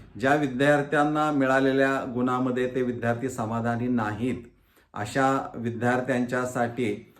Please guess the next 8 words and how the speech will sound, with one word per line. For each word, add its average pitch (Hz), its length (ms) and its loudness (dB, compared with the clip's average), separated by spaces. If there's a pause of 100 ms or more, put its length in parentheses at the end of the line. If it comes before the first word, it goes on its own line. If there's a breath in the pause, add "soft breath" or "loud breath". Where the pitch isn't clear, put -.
(120)
उत्तरपत्रिकांची 131 1300 -2
छायाप्रत 127 540 0
असेल, 120 500 -2
गुणांची 120 500 -2
गुणपडताळणी 120 800 -2
असेल 120 500 0 (420 loud breath)
किंवा 147 400 4 (180)
उत्तरपत्रिकांची 139 1040 -2